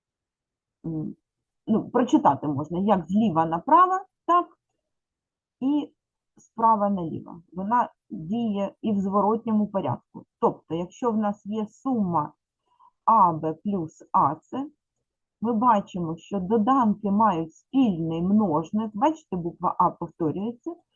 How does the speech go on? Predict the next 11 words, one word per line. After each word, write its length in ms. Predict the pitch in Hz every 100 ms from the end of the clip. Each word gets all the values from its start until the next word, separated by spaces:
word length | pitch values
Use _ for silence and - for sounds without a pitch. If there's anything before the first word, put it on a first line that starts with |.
| _ _ -
Значить, 520 | 180 220 185 - -
її 280 | 180 202 311
можна 380 | 349 349 339 320
винести 500 | 320 311 302 - 294
за 180 | 349
дужку, 640 | 370 202 180 - - 170 -
і 120 | -
в 80 | 165
дужках 460 | 160 165 - 330 349
залишиться 640 | 330 330 320 294 - 269
Б 500 | 226 156 175 247 294